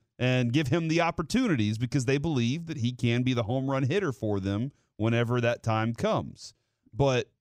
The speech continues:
Cowboys fans will be like, "Hey, look, man, Tony Pollard ain't it. We gotta move on and get, go ahead and get Dowdle more carries."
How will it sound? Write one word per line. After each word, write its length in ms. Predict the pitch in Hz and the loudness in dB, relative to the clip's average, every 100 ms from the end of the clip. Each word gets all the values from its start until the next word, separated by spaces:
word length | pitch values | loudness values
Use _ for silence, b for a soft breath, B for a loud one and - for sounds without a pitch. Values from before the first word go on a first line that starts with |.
| _ | _
Cowboys 520 | 131 139 143 143 135 | 0 2 2 2 0
fans 540 | - 120 120 135 139 120 | 2 2 2 0 -4 -4
will 160 | 123 | -2
be 140 | 117 120 | 2 4
like, 200 | 107 98 | 4 4
"Hey, 360 | 120 135 95 - | 2 2 0 -2
look, 200 | 117 - | -4 -2
man, 380 | 113 110 110 104 | -2 0 -2 -4
Tony 220 | 131 135 | -2 -2
Pollard 360 | 120 127 123 113 | 0 2 2 2
ain't 200 | 110 110 | 2 2
it. 160 | 113 | 0
We 80 | - | -2
gotta 180 | 113 110 | -2 0
move 260 | 107 113 98 | 0 0 0
on 260 | 104 107 | 0 0
and 80 | 95 | -2
get, 360 | 98 95 78 104 | -4 -6 -8 -2
go 140 | 117 | 2
ahead 120 | 110 | 2
and 80 | 101 | 0
get 140 | 101 | -2
Dowdle 320 | 92 101 95 87 | -2 -2 -2 -4
more 180 | 85 | -6
carries." 480 | 85 95 82 71 55 | -6 -8 -8 -10 -16